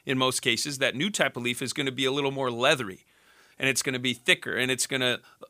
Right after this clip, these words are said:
uh, allow less evaporation through the leaf in order for that tree to survive. And so don't be too dismayed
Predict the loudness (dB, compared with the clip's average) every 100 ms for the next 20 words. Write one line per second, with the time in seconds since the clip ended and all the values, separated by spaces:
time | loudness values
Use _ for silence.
0 | 2 2 4 4 8 6 6 4 4 6
1 | 2 0 4 4 4 2 4 2 -2 -4
2 | -2 0 0 -2 -2 -6 -10 -20 -2 2
3 | 4 4 4 2 4 4 0 0 -2 -2
4 | -2 0 2 2 -2 -16 _ _ -20 -20
5 | -6 0 4 6 4 4 2 2 -2 0
6 | -2 0 0 4 4 4